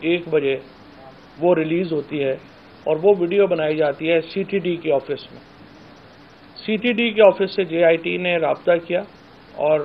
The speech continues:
कहा कि वो सीसीटीवी फुटेजेस दे दें कि वहाँ पे कौन आया गया, कैसे हुआ। सीटीडी ने ताउन करने से इनकार कर दिया और कहा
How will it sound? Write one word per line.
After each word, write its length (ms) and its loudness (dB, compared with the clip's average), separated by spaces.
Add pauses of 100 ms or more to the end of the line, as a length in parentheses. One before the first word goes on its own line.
(140)
कहा 240 2
कि 160 -6
वो 360 0 (840)
सीसीटीवी 640 -2
फुटेजेस 500 -4
दे 200 0
दें 160 -4 (720)
कि 100 -2
वहाँ 240 0
पे 100 -6
कौन 320 -2
आया 260 2
गया, 320 0
कैसे 360 -2
हुआ। 280 2 (640)
सीटीडी 560 -4
ने 120 -2
ताउन 380 -2
करने 280 -4
से 120 -6
इनकार 300 0
कर 200 -2
दिया 240 -2 (380)
और 160 4
कहा 420 0